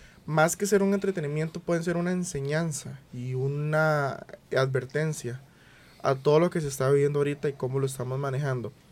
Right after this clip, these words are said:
Eh, que es un mundo posapocalíptico, eh, distópico para mí que puede llegar a pasar si no corregimos el camino. Un mundo como el de Mad Max, un mundo como,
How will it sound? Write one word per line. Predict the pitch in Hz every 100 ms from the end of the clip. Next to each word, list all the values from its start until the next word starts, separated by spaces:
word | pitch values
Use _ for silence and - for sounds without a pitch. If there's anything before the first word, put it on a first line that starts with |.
| - - - - - - -
Eh, | 151 151 143
que | 190 185
es | 190
un | 220 214 208 214 208 208 202
mundo | 202 208 214 196 208 208
posapocalíptico, | 180 165 147 135 135 143 147 - 202 190 - 190 190 196 185 - - - -
eh, | 151 147 143 139 139 135 135 - -
distópico | 143 156 151 - - 196 196 214 208
para | 196 156
mí | 165
que | 170 151
puede | - 156 170
llegar | 175 170 170
a |
pasar | 156 156 170
si | - 135
no | 139 139 151 156
corregimos | 165 170 160 165
el | 147
camino. | 156 185 170 131 - _ - - - - -
Un | 190 190
mundo | 170 160 165
como | 160 143
el | 131
de | 120 117
Mad | 123 123 -
Max, | 151 190 202 - - - -
un | 143 143
mundo | 143 139 139
como, | 139 135 131 123 117